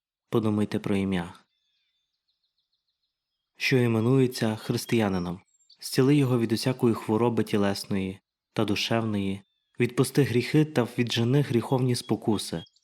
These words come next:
і всі напасті ворожі, підведи його з ліжка хвороби та поверни святій Твоїй церкві, здоровим душею і тілом, щоб добрими ділами разом з усіма людьми славили ім'я Христа Твого,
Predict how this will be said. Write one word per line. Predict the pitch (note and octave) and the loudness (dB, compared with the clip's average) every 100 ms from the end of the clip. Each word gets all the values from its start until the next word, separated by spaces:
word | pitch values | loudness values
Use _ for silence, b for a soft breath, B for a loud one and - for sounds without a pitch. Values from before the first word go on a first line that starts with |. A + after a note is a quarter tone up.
| - | -6
і | A2+ | -4
всі | G2+ - | -2 -2
напасті | G2+ G#2 A2 A2+ - | 0 0 0 -4 -2
ворожі, | G#2 G#2 F#2+ E2 - - _ _ _ | 0 0 0 -2 -8 -14 _ _ _
підведи | B2 A#2 B2 C#3 | -2 2 2 4
його | B2+ A2+ | 4 2
з | G#2 | 0
ліжка | G#2 A2+ - G#2+ | 2 2 2 -2
хвороби | G2+ A2 G#2+ G2+ G2 F#2+ - _ _ _ - | -2 -2 0 0 0 -4 -6 _ _ _ -6
та | A#2+ | -2
поверни | A#2 A2+ A#2+ C3+ | 0 2 2 0
святій | - A#2 B2 | 0 -2 -2
Твоїй | A#2+ A2 A2+ | 0 0 0
церкві, | - G2+ F2 - E2+ F2+ _ _ _ - | -2 -4 -4 -6 -10 -10 _ _ _ -8
здоровим | G#2+ A#2 A2 G2 G2 | -2 2 2 2 0
душею | G2 - B2 B2+ A2+ | 0 0 0 2 0
і | |
тілом, | A2 - F#2 E2+ - _ _ - | -2 -2 0 -2 -6 _ _ -4
щоб | - A2+ | -2 0
добрими | C3 C3+ B2 A#2+ | 2 2 2 2
ділами | A2+ A2+ G#2+ G#2 G2+ - _ _ - | 2 2 2 -2 -4 -8 _ _ -2
разом | A2+ G#2 A2 | -2 0 -2
з | |
усіма | G#2 - G#2+ G2+ | -2 -2 0 2
людьми | G2+ G#2+ A2+ | 0 0 -2
славили | A#2 A2+ G#2 G#2 G2+ G2+ | -2 -2 0 0 0 0
ім'я | G#2 G#2 | 0 -2
Христа | - G#2+ - G#2 | -4 -6 -4 -4
Твого, | - G2 F2 E2 | -4 -8 -8 -10